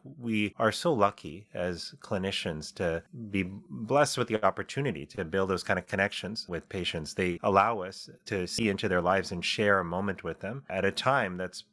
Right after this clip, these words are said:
so critical in their lives when they're dealing with incredible hardship. And that's just such a privilege. I, it just kept me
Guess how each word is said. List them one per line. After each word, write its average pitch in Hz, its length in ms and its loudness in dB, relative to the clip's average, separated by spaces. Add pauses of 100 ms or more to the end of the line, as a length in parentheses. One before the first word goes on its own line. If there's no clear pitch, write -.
(220)
so - 200 -6
critical 135 440 0
in 82 40 -6
their 87 100 0
lives 87 200 0
when 92 60 -4
they're 87 100 -2
dealing 98 240 2
with 90 140 -4
incredible 87 380 -2
hardship. 92 440 -2 (260)
And 127 80 -4
that's 170 140 0
just 143 320 -2
such - 240 2
a 117 60 0
privilege. 98 520 0
I, - 120 -12
it 110 160 -4
just 113 180 -2
kept - 260 0
me 104 340 -2